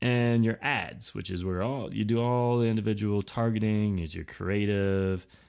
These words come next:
your bidding. Okay. Um, now the problem with that is that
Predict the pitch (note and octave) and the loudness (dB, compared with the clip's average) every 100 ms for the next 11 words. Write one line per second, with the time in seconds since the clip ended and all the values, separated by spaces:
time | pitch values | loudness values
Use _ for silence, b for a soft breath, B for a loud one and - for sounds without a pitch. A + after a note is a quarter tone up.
0 | _ E2+ D2+ F#2 F2 D2+ - _ _ _ | _ -8 -2 0 0 -4 -10 _ _ _
1 | _ _ - - - F#2 F#2 F2+ b b | _ _ -14 -12 -6 -2 -2 -2 b b
2 | b b _ - F#2+ F#2+ F#2 F2+ F2 - | b b _ -6 -2 0 0 -2 -4 -10
3 | _ - G#2 G#2 - - F3 F#3+ F#3+ C#3+ | _ -4 -2 -2 -6 -12 -4 0 2 2
4 | A2+ G#2 E2+ F2 E2 E2+ - _ _ _ | 2 2 0 -2 -2 -8 -12 _ _ _
5 | _ _ _ _ _ _ _ G#2 G2 F#2 | _ _ _ _ _ _ _ -2 0 0
6 | F#2 F2+ F2+ F2 | 0 -2 -2 -4